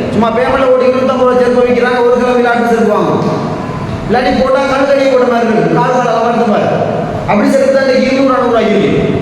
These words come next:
இப்ப ரசூலா சொல்றாங்க என்னடா, பெரிய ஷூ போடுறவரை நீ பார்க்காத, அது உனக்கு தேவை.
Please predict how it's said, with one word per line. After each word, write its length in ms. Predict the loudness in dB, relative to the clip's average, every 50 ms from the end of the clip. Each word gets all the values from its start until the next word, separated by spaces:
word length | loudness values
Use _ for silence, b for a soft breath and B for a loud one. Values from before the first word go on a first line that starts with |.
| -4 -4 -2
இப்ப 120 | 0 0 2
ரசூலா 260 | 2 2 2 0 0 0
சொல்றாங்க 300 | 0 0 0 0 0 0
என்னடா, 240 | 0 0 0 0 -2 -2 -2 -2 -2 -2 -2 -2 -4 -4 -6 -6 -6 -4 -2
பெரிய 240 | 0 0 2 2 2 2 0
ஷூ 140 | 0 0 0 0 0
போடுறவரை 320 | 0 0 0 0 0 0 0
நீ 60 | 0 0
பார்க்காத, 320 | 0 0 0 0 0 0 -2 -2 -4 -6 -6 -6 -8 -8 -8 -8 -8 -8 -8 -8 -8 -8 -8 -8 -6 -4 -2
அது 120 | 0 0
உனக்கு 280 | 0 0 0 0 0 0
தேவை. 220 | 0 0 0 0